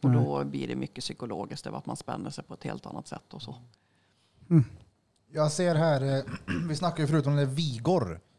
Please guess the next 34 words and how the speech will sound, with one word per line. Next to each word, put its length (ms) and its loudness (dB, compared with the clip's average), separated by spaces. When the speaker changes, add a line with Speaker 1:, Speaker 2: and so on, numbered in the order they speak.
Speaker 1:
Ja. 340 2
Speaker 3:
Den 100 -2
där, 160 -2
eh, 380 -2
ja, 60 -2
men 180 0
som 140 -2
är 80 0
som 140 -2
en 260 -2
Viagra, 440 -2
Speaker 1:
Mm. 420 -2
Speaker 3:
fast 220 -10
en, 400 -4
eh, 120 -4
utan 380 -4
recept. 640 -8
Speaker 1:
Mm. 340 -2
Speaker 3:
Vad 200 -4
finns 220 2
det 60 0
mer 220 4
för 120 -4
prylar? 320 0
Jag 120 0
ser 120 -2
du 60 0
har 80 2
en 60 0
jävla 200 0
massa 220 0
grejer 260 0
här 160 2
med 460 0